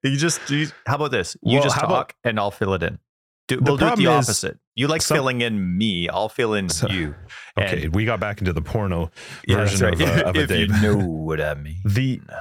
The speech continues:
Speaker 2: well, 'cause the only, the only reason I ask is because it gets, like, I feel like they're kinda both intertwined. Like, I'm, I have stuff to talk about for my week 'cause I had a great week playing.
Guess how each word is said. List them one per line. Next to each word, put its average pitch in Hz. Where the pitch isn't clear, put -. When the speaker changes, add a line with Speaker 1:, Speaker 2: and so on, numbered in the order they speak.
Speaker 2:
well, 123
'cause 135
the -
only, 135
the 135
only 156
reason 113
I 90
ask 98
is 76
because 82
it 85
gets, -
like, 95
I -
feel 117
like 113
they're 95
kinda 185
both 92
intertwined. 87
Like, 110
I'm, 120
I 117
have 139
stuff 120
to -
talk 107
about 104
for 95
my 87
week 104
'cause -
I 98
had 135
a -
great 92
week 92
playing. 87